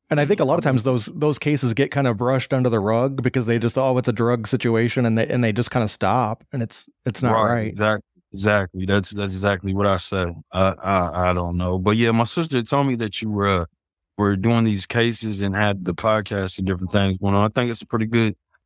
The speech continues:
Speaker 2: good idea, man. At least someone out there, you know, is spreading the word and, you know, willing to, you know, put stuff out so people are, you know, informed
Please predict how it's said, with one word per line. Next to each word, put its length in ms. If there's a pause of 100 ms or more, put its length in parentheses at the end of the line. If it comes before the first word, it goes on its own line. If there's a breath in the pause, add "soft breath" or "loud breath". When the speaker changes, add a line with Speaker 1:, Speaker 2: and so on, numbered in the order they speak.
(140)
Speaker 2:
good 140
idea, 420
man. 200
At 60
least 200
someone 300
out 160
there, 160
you 140
know, 280
is 220 (340)
spreading 360
the 100
word 380
and, 300
you 80
know, 220
willing 360
to, 300
you 100
know, 300 (380)
put 160
stuff 320
out 200
so 120
people 380
are, 160
you 120
know, 240
informed 600